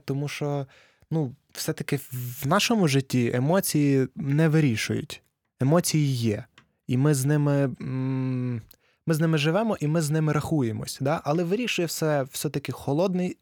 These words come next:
розчот, здоровий розум. От що вирішує. І бедбойси, оце от всі двіжухи, да, вони класні.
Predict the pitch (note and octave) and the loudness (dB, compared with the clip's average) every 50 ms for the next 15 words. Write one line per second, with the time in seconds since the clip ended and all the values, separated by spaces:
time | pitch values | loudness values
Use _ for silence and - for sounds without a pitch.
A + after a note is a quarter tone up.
0 | _ _ - C3+ D3 C#3+ - - - - C3+ A2+ - - - - _ _ _ - | _ _ -4 -2 0 0 0 0 0 0 0 0 -2 -6 -14 -20 _ _ _ -6
1 | A#2+ A#2+ C#3 C#3 D3+ E3 D#3 D3 C#3 C#3+ D3 C#3 A#2 A#2 A#2 B2+ - _ _ _ | -2 0 2 4 4 4 4 2 2 2 2 2 0 -2 -6 -8 -12 _ _ _
2 | _ _ _ _ _ _ _ - D3+ C#3+ - - - C3 B2+ B2+ B2+ B2 A#2 - | _ _ _ _ _ _ _ 0 0 0 0 0 0 0 0 2 0 0 0 -2
3 | - - - - - _ _ _ _ _ _ _ _ _ - C3 C3 C3+ C3+ C#3 | -4 -6 -8 -12 -14 _ _ _ _ _ _ _ _ _ -8 -4 -2 -2 -2 -2
4 | C3 C3+ C3+ C#3 C3+ C3+ C3+ C3+ C#3+ D3 C#3 C#3+ - - - - - - - _ | -2 -2 -2 -2 -2 -2 -4 -4 -8 -10 -12 -14 -16 -18 -20 -20 -20 -20 -20 _
5 | _ _ _ _ _ _ _ _ _ D3 C3+ - E3+ F3+ D#3 C#3+ C3 - E3+ G3+ | _ _ _ _ _ _ _ _ _ -8 -4 -2 -2 -2 -2 -4 -4 -4 -2 -2
6 | C4 C#4+ A#3+ - - - F#3+ F3+ F3 - - - _ _ _ _ - C#3+ C#3+ - | -2 -4 -6 -6 -4 -2 -2 -4 -4 -8 -12 -20 _ _ _ _ -8 -8 -6 -4
7 | - F#3 F#3 F3+ F3 E3+ - - - - - - F3 D3+ D3+ D#3+ D3+ F3 A3 A3 | -2 0 0 0 0 -2 -6 -12 -12 -8 -6 -6 -4 -4 -4 -4 -4 -4 -4 -4
8 | - F3+ D#3+ D#3 F#3+ G3 D#3+ B2 A#2+ C#3 D#3 E3+ - - E3 C3 A2+ - - A#2+ | -4 -4 -2 2 4 4 4 2 2 0 -2 -2 -2 -2 -2 -2 -2 -4 -8 -12
9 | A2+ | -12